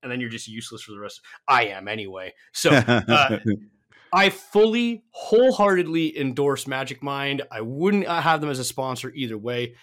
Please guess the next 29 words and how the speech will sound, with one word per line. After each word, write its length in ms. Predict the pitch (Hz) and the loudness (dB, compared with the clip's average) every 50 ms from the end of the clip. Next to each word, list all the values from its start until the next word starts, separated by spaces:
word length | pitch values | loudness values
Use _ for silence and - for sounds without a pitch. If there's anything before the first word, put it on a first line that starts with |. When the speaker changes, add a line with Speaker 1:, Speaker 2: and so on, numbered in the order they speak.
| _ _ _ | _ _ _
Speaker 1:
Check 260 | - - 185 175 185 | -2 0 0 0 0
out 80 | 180 - | -2 -2
the 80 | 156 | -2
link 200 | 143 143 143 131 | -2 -2 -2 -4
in 60 | 131 | -4
the 60 | 127 120 | -6 -8
description 400 | - - - 131 - - 120 110 | -6 -4 -6 -6 -6 -6 -8 -6
below 480 | 110 107 107 110 110 113 113 110 110 _ _ _ _ _ | -6 -6 -6 -4 -4 -4 -4 -6 -8 _ _ _ _ _
and 340 | 139 117 110 110 104 104 107 - 123 110 | -6 -4 -4 -4 -4 -8 -10 -14 -10 -6
be 140 | 127 131 | -4 -4
sure 240 | 127 - - 147 139 | -4 -2 0 0 0
to 80 | 127 123 | 0 0
use 240 | 120 120 117 107 113 | -2 -2 -4 -4 -6
our 80 | 110 | -8
discount 420 | 95 107 - - - 104 104 104 - | -10 -10 -12 -12 -12 -16 -18 -18 -18
code 300 | - - 107 104 104 104 _ _ _ _ | -16 -14 -14 -14 -14 -16 _ _ _ _
C 360 | - - - - 147 143 143 | -8 -6 -6 -6 -6 -8 -8
J 400 | 127 117 - 117 117 113 117 113 | -6 -4 -2 -2 -2 -2 -2 -4
D 400 | 104 101 107 104 104 101 98 - _ - | -6 -8 -10 -10 -10 -10 -12 -14 _ -18
twenty. 400 | - - 117 95 90 - _ _ _ _ _ - - - _ _ _ _ - | -12 -10 -10 -10 -10 -14 _ _ _ _ _ -20 -20 -20 _ _ _ _ -4
All 80 | 202 | 0
right, 220 | 190 156 131 - - | 0 0 0 -2 -2
what 120 | 156 175 | -2 0
are 60 | 196 | 0
we 100 | 214 214 | 0 0
talking 220 | 208 190 185 170 170 | 0 -2 -2 -2 -2
about 160 | 160 156 139 | -4 -4 -4
today, 200 | - 135 127 107 | -4 -6 -6 -6
Corey? 300 | - 104 98 98 113 | -8 -12 -16 -18 -18